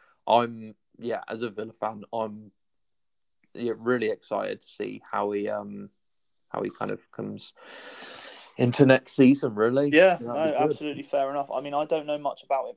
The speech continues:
Speaker 2: at all, um, so I'm not really gonna comment much. I've genuinely not really seen
Speaker 1: Well,
Speaker 2: much of
Speaker 1: just,
Speaker 2: him.
Speaker 1: I'll just quickly say as well, like, Grealish was, you know, he's a Villa lad. He's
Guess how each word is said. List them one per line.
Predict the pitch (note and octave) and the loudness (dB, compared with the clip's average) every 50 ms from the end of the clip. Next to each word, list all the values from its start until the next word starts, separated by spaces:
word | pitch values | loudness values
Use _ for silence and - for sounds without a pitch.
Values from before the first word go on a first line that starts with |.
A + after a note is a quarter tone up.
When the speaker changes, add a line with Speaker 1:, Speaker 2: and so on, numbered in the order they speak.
| - C3 | -12 -12
Speaker 2:
at | B2+ - - - | -12 -12 -10 -8
all, | B2+ A#2+ A2 G#2 A#2 - _ _ - B2 | -8 -8 -8 -10 -14 -18 _ _ -10 -8
um, | A#2+ A#2 A#2 A#2 A#2 A#2+ _ _ | -8 -8 -8 -10 -14 -20 _ _
so | - - B2 B2 | -6 -4 -4 -4
I'm | B2 B2+ | -4 -4
not | C3 B2+ - - A2 | -8 -12 -12 -12 -14
really | A#2 A#2 A2+ G#2+ | -16 -16 -16 -16
gonna | G#2+ A#2 A2+ - | -16 -16 -16 -14
comment | - - A#2+ A2+ A2+ G#2 F#2+ | -12 -12 -10 -10 -10 -12 -8
much. | A#2 A2+ G2 - - - | -8 -8 -8 -6 -4 -2
I've | B2 A#2+ A#2 - | -2 -2 -2 -2
genuinely | - C3 B2 A#2+ A2+ A2+ G#2+ G#2+ G#2+ - _ _ | -4 -4 -4 -6 -12 -14 -16 -16 -16 -18 _ _
not | A#2+ G#2 - A#2+ | -14 -14 -12 -14
really | A2 G#2+ G#2 G2 - - _ _ _ _ - _ | -16 -18 -18 -20 -20 -20 _ _ _ _ -20 _
seen | - - - B2+ A2+ | -18 -12 -10 -2 2
Speaker 1:
Well, | C3 C#3 | 2 2
Speaker 2:
much | C#3 - - - A#2 | 2 2 -2 -4 -4
of | A2 G#2 | -4 2
Speaker 1:
just, | - D#3 - - | 2 2 2 2
Speaker 2:
him. | - _ - - _ _ _ _ _ | -8 _ -20 -20 _ _ _ _ _
Speaker 1:
I'll | C3 C#3 | 6 6
just | C#3 D#3+ C#3 - - | 6 2 0 -2 -2
quickly | - D#3 C#3+ - - B2 | -2 -2 -2 -2 -4 -6
say | A#2+ - C3+ A#2 A#2 | -4 -2 -2 -2 -2
as | G#2+ G#2+ | -2 -2
well, | B2+ A#2 A2+ | -2 -2 -2
like, | A#2 A2 G2 - _ _ _ | -4 -6 -10 -12 _ _ _
Grealish | C3 C#3 D3+ D3 C3+ G#2+ A2 A2 - - - - - _ _ _ _ _ _ _ _ _ | -2 0 2 2 2 0 -2 -4 -4 -8 -16 -18 -20 _ _ _ _ _ _ _ _ _
was, | G#2 G#2 A#2 A2+ A2+ G#2 - - - _ _ _ | -6 -2 -2 -2 -2 -4 -10 -18 -20 _ _ _
you | A#2+ A2+ G2+ | -14 -10 -8
know, | G2 G2 G2 G2+ G#2 - | -4 -4 -4 -4 -6 -8
he's | - A2+ G2+ G#2+ | -12 -14 -14 -14
a | G#2 | -6
Villa | A#2 C#3 C#3 B2+ G#2+ | -2 -2 0 0 -2
lad. | G2+ G2+ A2 G#2+ G#2+ G2+ - _ _ _ _ _ _ _ _ _ | -4 -6 -8 -10 -10 -12 -14 _ _ _ _ _ _ _ _ _
He's | - G#2+ G#2 G2+ G2+ G#2 G2+ - - - - - - | -6 -6 -4 -4 -4 -8 -10 -12 -14 -20 -20 -20 -20